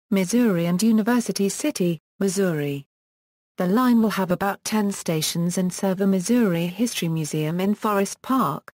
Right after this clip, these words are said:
Washington University in Saint Louis, two Metrolink stations. Forest Park de Bellevue Station and Delmar Loop Station, University City City Hall, and all the Delmar Loop attractions.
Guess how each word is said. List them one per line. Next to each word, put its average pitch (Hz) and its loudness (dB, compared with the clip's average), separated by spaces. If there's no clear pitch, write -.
Washington 220 2
University 208 0
in 170 -6
Saint - -4
Louis, 151 0
two 285 2
Metrolink 226 2
stations. 151 -2
Forest 208 -2
Park 208 -2
de 208 0
Bellevue 202 2
Station 208 0
and 190 0
Delmar 226 4
Loop 196 0
Station, 156 -2
University 214 0
City 226 -2
City 208 0
Hall, 196 2
and 175 2
all 220 4
the 202 0
Delmar 220 4
Loop 196 2
attractions. 156 -2